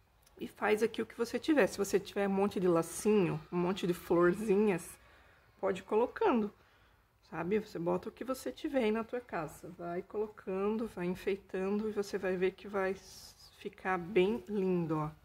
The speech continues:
Aqui, ó, eu botei a parte de cima e a parte de baixo e colei um pedacinho também, ó, tá? Colei. E ficou lindo assim, tá? Não tem nenhum segredo fazer,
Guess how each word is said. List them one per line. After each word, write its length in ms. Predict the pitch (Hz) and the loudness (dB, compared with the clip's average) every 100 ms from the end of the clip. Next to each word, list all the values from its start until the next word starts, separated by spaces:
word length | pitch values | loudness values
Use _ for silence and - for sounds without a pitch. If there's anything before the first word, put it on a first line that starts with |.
| _ _ _ _ - | _ _ _ _ -14
Aqui, 400 | 185 - - 214 | -14 -10 2 4
ó, 120 | 185 | 4
eu 120 | 165 | 4
botei 600 | 165 175 - 165 170 220 | 2 0 0 0 2 2
a 40 | |
parte 380 | 208 147 156 - | 0 -4 -4 -8
de 100 | 170 | -12
cima 540 | 180 - - 175 170 165 | -12 -8 -2 0 0 -2
e 100 | 160 | -4
a 60 | |
parte 340 | 165 147 151 160 | -6 -10 -8 -6
de 80 | |
baixo 440 | 160 160 170 - - | -4 -2 -2 -4 -12
e 20 | |
colei 340 | - 220 202 | -4 0 2
um 120 | 196 208 | 2 0
pedacinho 640 | 202 202 - - 185 185 | -4 -6 -8 -8 -6 -6
também, 480 | 180 185 170 190 185 | -6 -6 -4 -2 -4
ó, 100 | 170 - _ _ _ _ _ _ _ _ | -6 -12 _ _ _ _ _ _ _ _
tá? 200 | - 180 - _ | -10 -10 -12 _
Colei. 500 | - 165 160 165 294 - _ - - - _ _ _ _ _ _ - 679 - 659 - - _ - _ _ _ _ _ _ _ _ _ - | -10 -6 -4 -4 -6 -10 _ -20 -20 -20 _ _ _ _ _ _ -20 -20 -20 -20 -20 -20 _ -20 _ _ _ _ _ _ _ _ _ -18
E 60 | 220 | -8
ficou 320 | - 208 226 | -6 2 4
lindo 380 | 214 202 202 214 | 6 4 4 2
assim, 340 | 226 - 160 - _ _ - | 0 -6 -8 -8 _ _ -6
tá? 240 | 156 180 202 | -4 -4 -8
Não 220 | 196 175 185 | -6 -4 -4
tem 260 | - 180 | -4 -2
nenhum 340 | 190 180 190 226 | 0 2 0 0
segredo 520 | - 185 175 170 - | -2 0 0 -2 -4
fazer, 600 | 185 165 - 170 208 | -10 -10 -4 -2 -2